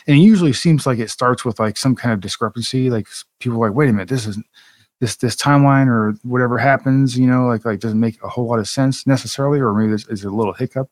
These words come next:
in the, uh, the, uh, you know, the writing process where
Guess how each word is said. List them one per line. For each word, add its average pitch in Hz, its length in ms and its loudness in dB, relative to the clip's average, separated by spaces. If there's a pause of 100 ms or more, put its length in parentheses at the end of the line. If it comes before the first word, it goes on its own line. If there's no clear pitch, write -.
in 104 160 -2
the, 95 200 -4
uh, 92 280 -2 (1080)
the, 104 360 0
uh, 95 460 -2 (240)
you 120 80 2
know, 95 120 -2
the 95 100 -4
writing 113 260 2
process 120 520 -2
where 92 260 -2